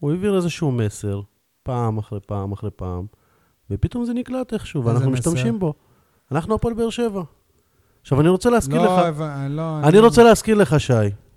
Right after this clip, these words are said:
Speaker 1: ישב דיה סבא במסיבת עיתונאים, אחרי שניים וחצי משחקים, ואמר, "מה,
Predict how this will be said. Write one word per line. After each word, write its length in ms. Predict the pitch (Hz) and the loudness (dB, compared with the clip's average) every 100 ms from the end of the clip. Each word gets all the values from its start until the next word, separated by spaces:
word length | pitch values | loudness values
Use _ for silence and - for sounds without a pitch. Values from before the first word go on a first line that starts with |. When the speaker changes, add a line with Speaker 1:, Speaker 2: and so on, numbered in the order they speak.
| _ 117 | _ -2
Speaker 1:
ישב 300 | 113 185 175 | 2 4 4
דיה 180 | 185 180 | 6 4
סבא 480 | - 156 131 117 123 151 | 6 4 6 4 0 -2
במסיבת 420 | 120 104 120 135 | -6 -4 0 0
עיתונאים, 460 | - 143 127 107 104 - _ _ _ - _ - - - - | 2 0 0 0 -4 -12 _ _ _ -20 _ -20 -20 -16 -10
אחרי 320 | 98 120 135 | -6 -2 -2
שניים 380 | - 131 135 127 | 0 -2 -2 -2
וחצי 280 | 123 - 123 | -4 -4 -6
משחקים, 540 | 113 113 - 98 95 - - - - _ _ - _ 104 | -6 -8 -6 -6 -6 -12 -20 -20 -20 _ _ -20 _ -4
ואמר, 360 | 104 117 135 139 - _ _ _ - _ _ - - | -2 0 -2 -4 -10 _ _ _ -20 _ _ -20 -18
"מה, 60 | - | -16